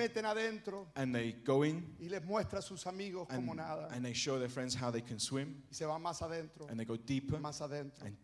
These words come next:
Speaker 2: and deeper.
Speaker 1: Y de repente
Speaker 2: And then all of a sudden,
Speaker 1: empieza a ser así.
Speaker 2: they begin to do this.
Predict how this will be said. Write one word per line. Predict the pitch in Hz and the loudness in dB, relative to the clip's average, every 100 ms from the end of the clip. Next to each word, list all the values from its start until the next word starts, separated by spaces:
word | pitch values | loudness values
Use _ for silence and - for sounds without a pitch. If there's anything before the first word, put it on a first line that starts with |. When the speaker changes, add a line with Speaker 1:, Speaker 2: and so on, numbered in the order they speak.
| - | -6
Speaker 2:
and | 123 104 | -4 2
deeper. | 123 127 147 165 | 2 2 -2 -2
Speaker 1:
Y | |
de | 160 | 0
repente | 160 160 220 226 156 143 | 0 2 4 2 0 -4
Speaker 2:
And | 113 | 0
then | 113 | 2
all | 120 | 2
of | 107 | 2
a | |
sudden, | 110 175 110 | 2 2 2
Speaker 1:
empieza | 160 151 | -2 -4
a | |
ser | 143 143 | -2 -2
así. | 127 147 117 - | -2 -4 -6 -2
Speaker 2:
they | 127 | 0
begin | 131 117 110 | 2 0 -4
to | 110 | -6
do | 101 120 | -4 -2
this. | 147 110 - | -2 -4 -8